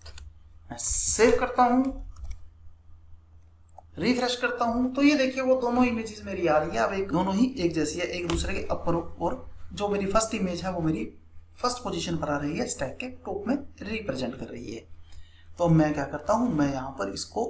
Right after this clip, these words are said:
size use करना शुरू करता हूँ। तो सपोज कीजिए मैंने यहाँ पर, तो मैं यहाँ background size use करता हूँ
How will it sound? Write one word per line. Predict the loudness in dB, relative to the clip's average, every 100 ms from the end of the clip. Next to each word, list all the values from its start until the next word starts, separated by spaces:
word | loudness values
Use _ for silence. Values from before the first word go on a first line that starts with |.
| -6 -12
size | -6 -2 0 2 2 2 -2
use | -4
करना | -4 -4
शुरू | -4 -8
करता | -8 -10 -8
हूँ। | -10 -10 -8 -8 -8 -14 -20 -20 -20 -20 -20 -20 -10
तो | -6
सपोज | -4 0 -2
कीजिए | -2 -6 -2 -2
मैंने | 0 -2
यहाँ | -2 -4 -6
पर, | -2 0 -2 -6 -6 -4 -2 0 0 -4 -6 -6 -8 0
तो | 6
मैं | 8
यहाँ | 8 6
background | 8 10 10
size | 10 6 12 12 12
use | 6 4
करता | 2 2 4
हूँ | 2 2 -6